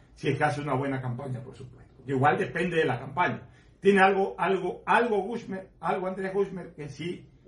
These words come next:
puede, eh, ser en este momento corriente contraria. Que en el imaginario de la gente,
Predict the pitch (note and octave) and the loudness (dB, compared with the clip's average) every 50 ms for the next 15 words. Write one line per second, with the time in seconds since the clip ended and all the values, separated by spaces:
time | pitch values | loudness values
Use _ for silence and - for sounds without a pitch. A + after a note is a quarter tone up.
0 | - - - D#3+ D#3+ D#3+ D#3+ D#3+ D#3 - - - C3+ C3 C3 B2+ A#2+ B2 A#2+ - | -20 -6 -2 0 0 2 2 2 0 0 0 -2 0 2 2 2 0 0 -2 -6
1 | - - - - - - - - D#3 D#3 D#3+ D3+ D3+ D3+ C3+ - D3+ - D3 C#3 | -8 -14 -18 -20 -20 -20 -6 0 2 4 4 4 2 -2 -4 -4 -4 -4 -2 -4
2 | C#3+ D3+ D3+ D3 - - - - - - - - C3+ C3+ C3 C#3 D3 C3+ B2+ C3 | -4 -4 -6 -8 -10 -12 -12 -12 -14 -16 -8 -4 0 0 2 0 0 -2 -4 -8
3 | - C#3+ C3 B2+ C3+ C#3+ A#2+ - - - - - - - - - - - - - | -10 -10 -12 -8 -6 -6 -6 -6 -8 -14 -18 -20 -20 -20 -20 -20 -20 -20 -20 -20
4 | - - - - - - - - - - - - - - - - - - _ _ | -20 -20 -20 -20 -20 -20 -20 -20 -20 -20 -20 -20 -20 -20 -20 -20 -20 -20 _ _
5 | - D3+ D3+ D3+ D3+ D3+ D3+ D3+ D3+ D3 C3+ C3 C#3 D#3+ F#3 G#3 G#3 G#3 F#3+ F#3+ | 0 2 4 4 2 0 0 0 2 2 2 2 2 4 4 4 4 4 2 2
6 | F#3+ F#3 E3 F3+ G3+ G3+ - - F#3+ G3 - - | 2 0 0 -2 -2 -2 -4 -6 -8 -10 -10 -14